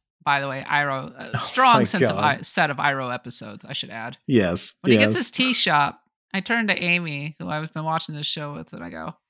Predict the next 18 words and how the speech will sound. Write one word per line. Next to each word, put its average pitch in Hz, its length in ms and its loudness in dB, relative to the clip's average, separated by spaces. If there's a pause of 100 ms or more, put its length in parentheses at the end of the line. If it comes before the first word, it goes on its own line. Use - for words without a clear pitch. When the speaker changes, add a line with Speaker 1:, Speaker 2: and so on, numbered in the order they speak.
(280)
Speaker 1:
"He's 311 220 -6
dying. 143 520 2 (140)
He 254 140 -2
dead." 147 420 2 (380)
She's 208 200 -6
like, 214 180 -2
"Oh, 285 260 6
no." 240 640 2 (140)
Speaker 2:
<laughs> - 160 -20
Speaker 1:
I'm 170 200 0
like, 151 240 -4
"Oh, 160 140 2
yeah, 139 380 2
Iroh's 135 260 -2
gone. 131 320 -2
He's 202 180 -2
a 170 40 -2
goner." 127 520 2